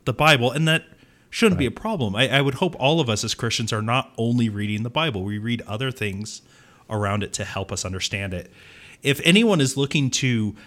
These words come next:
Speaker 1: actually go see the historical information for themselves, a book came out about five years ago called The Biblical Canon Lists from Early Christianity. It's put out by Edmund Gallagher and John Mead.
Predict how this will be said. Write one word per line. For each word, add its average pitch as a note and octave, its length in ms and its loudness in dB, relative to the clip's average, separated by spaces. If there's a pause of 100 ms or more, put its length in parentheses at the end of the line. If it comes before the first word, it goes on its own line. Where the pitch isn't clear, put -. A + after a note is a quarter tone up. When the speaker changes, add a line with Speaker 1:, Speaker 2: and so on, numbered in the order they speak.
(140)
Speaker 1:
actually B2 340 4
go C3+ 140 6
see C#3 240 4
the B2 100 -2
historical B2 680 -2
information A#2 520 -2
for A#2+ 180 -6
themselves, A2 840 0 (420)
a A2 140 2
book C#3 220 0
came C3+ 220 2
out B2 140 4
about A2 200 0
five B2 280 2
years B2 200 2
ago A#2+ 280 0
called G#2+ 240 -2
The G#2 80 -4
Biblical G#2+ 420 -4
Canon A#2+ 500 0
Lists C3 320 -2
from G#2 240 -4
Early G#2+ 280 -2
Christianity. A2 840 -4 (320)
It's - 120 -14
put A#2+ 220 0
out A#2 160 4
by G2 100 0
Edmund A2 340 2
Gallagher A2 440 0
and F#2+ 100 -2
John G2+ 320 -2
Mead. A#2+ 320 -2